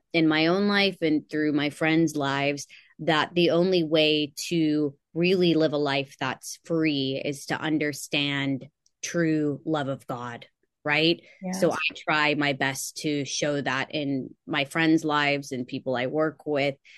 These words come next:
Speaker 1: Um, and then in my own life, in my one-on-one time with God, I try to ask, you know, "God, please, if I'm feeling down or I'm feeling hurt or I'm feeling not good enough, like, please fill me with your love, show me your love."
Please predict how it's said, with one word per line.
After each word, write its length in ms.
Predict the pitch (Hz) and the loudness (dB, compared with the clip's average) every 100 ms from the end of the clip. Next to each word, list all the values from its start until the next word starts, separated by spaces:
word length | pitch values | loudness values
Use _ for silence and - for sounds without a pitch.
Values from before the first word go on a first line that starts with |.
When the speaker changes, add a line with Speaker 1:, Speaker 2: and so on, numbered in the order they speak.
| - - | -20 -4
Speaker 1:
Um, 340 | 151 147 143 135 - | 0 0 0 0 2
and 140 | 165 | 2
then 120 | 160 | 4
in 160 | 156 151 | 4 4
my 200 | 143 147 | 2 0
own 240 | 208 240 | 0 0
life, 420 | 180 156 151 160 | 2 4 2 0
in 140 | - 151 | -2 -2
my 140 | 139 | 0
one-on-one 540 | 139 143 139 143 160 170 | 0 -2 -2 -2 -2 -2
time 240 | 151 143 | -2 0
with 180 | 135 - | -2 -2
God, 220 | 135 131 | -2 -2
I 140 | - 147 | -2 -6
try 340 | - 147 143 139 | -6 -4 -2 -4
to 120 | - - | -6 -2
ask, 500 | 143 147 143 - - | 0 0 0 -6 -8
you 80 | 147 | -4
know, 160 | 143 135 | -4 -4
"God, 320 | 143 139 131 _ _ _ | -4 -4 -6 _ _ _
please, 480 | - 175 165 156 139 | -4 2 4 2 0
if 80 | 135 | -4
I'm 140 | 147 147 | -4 -2
feeling 300 | 156 151 147 | 0 0 0
down 440 | 151 151 156 156 | 0 2 2 2
or 140 | 143 | 0
I'm 140 | 143 139 | -2 -2
feeling 360 | 143 143 139 - - _ | -2 0 -2 -6 -16 _
hurt 400 | 175 165 160 160 | 2 6 6 4
or 80 | 156 | 2
I'm 120 | 139 | 0
feeling 280 | 143 143 143 | -2 -2 0
not 200 | 135 - | -2 -2
good 140 | 151 | 0
enough, 340 | 143 139 135 - | 0 0 -2 -4
like, 240 | 131 - | -6 -6
please 420 | - 170 165 156 - _ _ | -2 2 2 0 -10 _ _
fill 140 | 170 | 4
me 180 | 165 156 | 6 6
with 220 | 147 139 | 4 -2
your 140 | 143 135 | -6 -4
love, 580 | 123 123 139 180 175 - - _ _ | -4 -4 -4 -4 -8 -16 -20 _ _
show 280 | - - 147 | -10 -4 0
me 160 | 147 143 | 0 0
your 160 | 135 | -2
love." 480 | 127 131 139 170 165 | -4 -4 -2 -2 -4